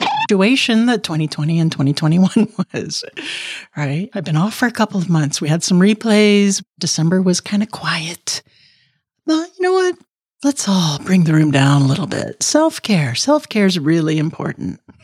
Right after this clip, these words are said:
<laughs> I just needed a break, needed a month off. I hope you guys are okay with that. But here we are, ringing in the new year, fast and furious. And today's guest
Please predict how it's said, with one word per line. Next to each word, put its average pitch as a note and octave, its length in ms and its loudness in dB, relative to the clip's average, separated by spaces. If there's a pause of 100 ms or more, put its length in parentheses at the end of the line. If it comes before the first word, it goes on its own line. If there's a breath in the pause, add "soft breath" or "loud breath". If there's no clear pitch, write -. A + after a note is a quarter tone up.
<laughs> A3+ 80 2 (1500 loud breath)
I F#3+ 120 0
just G3 340 -6
needed G3 300 2
a A3+ 40 0
break, F#3+ 460 -6
needed B3+ 240 2
a C#4+ 60 2
month C4+ 260 2
off. G#3+ 400 -2
I D3+ 60 -2
hope E3+ 200 -6
you G#3 60 -4
guys F#3 260 0
are F#3 100 2
okay F3+ 280 0
with E3+ 140 2
that. D#3+ 240 0
But D3+ 100 -4
here F#3+ 140 2
we A#3+ 100 2
are, C#3+ 300 2
ringing A3+ 420 2
in G#3+ 260 4
the E3+ 120 4
new E3+ 100 4
year, F3 560 2
fast C4 680 -2
and G#3+ 220 0
furious. D#3 560 0
And F3+ 180 -6
today's G#3 400 0
guest C#3+ 640 0